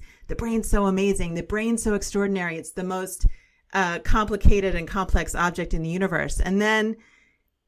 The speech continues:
we hear that, and then when our own brains fail us or they don't do quite what we want them to do, we blame ourselves and we think, "Well, maybe, maybe it's my brain that's not so great," you know, but it's actually these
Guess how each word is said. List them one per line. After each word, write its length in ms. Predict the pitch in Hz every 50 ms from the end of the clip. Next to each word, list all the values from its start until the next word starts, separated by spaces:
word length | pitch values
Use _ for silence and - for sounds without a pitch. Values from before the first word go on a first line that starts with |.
| _ _
we 180 | - 220 233
hear 240 | - - 233 220 190
that, 480 | 185 202 233 254 208 185 180 - - _ -
and 200 | 196 196 196 208
then 160 | 202 202 202
when 160 | 202 196 196
our 160 | 190 185 -
own 240 | - 196 220 262 294
brains 460 | 233 202 180 170 165 160 156 - -
fail 280 | - 180 165 156 151 147
us 460 | 143 143 147 165 190 - - - - -
or 180 | 165 165 165 165
they 160 | 160 165 165
don't 240 | 170 170 170 160 160
do 160 | - 175 165 160
quite 380 | - - 180 170 160 156 160
what 140 | 160 156 156
we 100 | 165 160
want 220 | 156 160 156 156
them 120 | - 151 151
to 120 | 170 160
do, 160 | - 160 156
we 80 | 160 160
blame 320 | 156 170 175 175 170 165
ourselves 440 | 160 - - - 196 190 175 160 - 160
and 80 | 156
we 60 | 160
think, 220 | 160 - 160 156 180
"Well, 100 | 170 170
maybe, 380 | 180 180 190 190 196 185 175 -
maybe 220 | 175 190 208 185
it's 160 | 165 - -
my 320 | 156 147 147 147 156 165 160
brain 280 | - 147 143 143 139 143
that's 200 | 143 143 - -
not 220 | 143 139 - -
so 140 | - 139 139
great," 380 | - 147 147 147 170 - - -
you 100 | 160 147
know, 200 | 151 147 151 151 156
but 120 | 160 160 165
it's 140 | 165 - -
actually 540 | - 180 190 214 233 - - 202 185 170 165
these 320 | 160 170 165 165 165 -